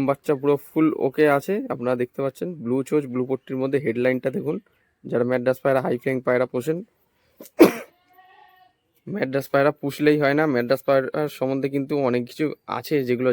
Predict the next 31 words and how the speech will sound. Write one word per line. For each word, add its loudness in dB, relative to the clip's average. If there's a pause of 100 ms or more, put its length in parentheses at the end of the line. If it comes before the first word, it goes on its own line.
জানার। -2 (480)
যারা 0
মুর্শিদাবাদ 2 (100)
থেকে 2 (560)
ভিডিওগুলো 0 (100)
দেখছেন, 2 (680)
যদি 0 (120)
বিশ্বাস 0 (100)
করেন 4 (440)
নেবেন, 2 (880)
যদি 0 (100)
বিশ্বাস -4
না 0
করেন 0 (100)
নেওয়ার 2
কোনো -4
প্রয়োজন 0
বা 0 (100)
দরকার -2 (120)
নেই, -6 (680)
ঠিক 0
আছে? -6 (400)
আপনারা 0
দেখুন -2 (760)
ব্লু 0 (100)
চোচ 2 (100)
ব্লু -2
পট্টির 0
মধ্যে 0 (480)
ম্যাড্রাস, 0 (440)
ঠিক -4